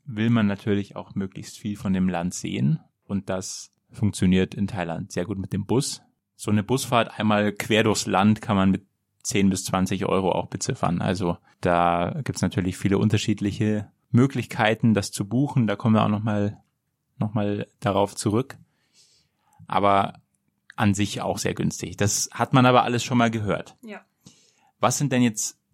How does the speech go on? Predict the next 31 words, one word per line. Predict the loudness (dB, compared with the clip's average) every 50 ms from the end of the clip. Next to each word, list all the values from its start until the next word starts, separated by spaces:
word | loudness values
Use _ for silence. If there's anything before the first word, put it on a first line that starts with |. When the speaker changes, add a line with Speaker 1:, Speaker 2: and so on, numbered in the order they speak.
| _
Speaker 1:
unsere | -2 2 4 4 4 4 2 2 4 4 4 4 2 0 _ _ _ _
genialen | 0 2 4 6 6 6 4 4 4 4 2 2
Tipps, | 2 0 -2 -2 -2 -2 -6 -4
die | -2 -2 0
du | 2 2 2
woanders | 2 0 0 2 2 2 2 2 2
nicht | 2 2 2 -2 -6
bekommst? | -8 -6 -4 -4 -4 -4 -4 -6 -8 -10 -12 -18
<laughs> | -18 -18 -18 -20 -20 _ _ _ -12 -10 -10 -10 -10 -14 -18 -20 _ _ _ _ _ _ _ _ _ -20 -18 -18 -18 -18 -20 _ -6
Speaker 2:
Naja, | -2 0 0
man | 2 0 -2
kann | 0 0 0 0
in | 2 0 0 -2
vielen | -2 -2 -2 0 2 2 2
Bereichen | 0 -2 -2 -4 -6 -6 -6 -10 -10
das | -12 -12 -10 -8
Reisen | -8 -8 -8 -10 -12
sparen, | -14 -12 -12 -10 -8 -8 -8
würde | -8 -10 -12
ich | -12 -10
sagen. | -8 -6 -6 -6 -4 -6 -6 -8 -10 -12 -8 -6
Aber | -4 -4 -4
fangen | -6 -6 -10 -8 -8
wir | -8
doch | -10 -8
mal | -8 -8 -8
mit | -8 -10 -10
der | -10 -10
Lieblingskategorie | -10 -10 -14 -12 -10 -10 -8 -8 -10 -10 -16 -16 -16 -16 -14 -14 -14 -12 -10 -10 -10 -10 -10
eines | -10 -10 -10 -10 -10 -12
jeden | -12 -10 -8 -8 -8 -8 -8 -10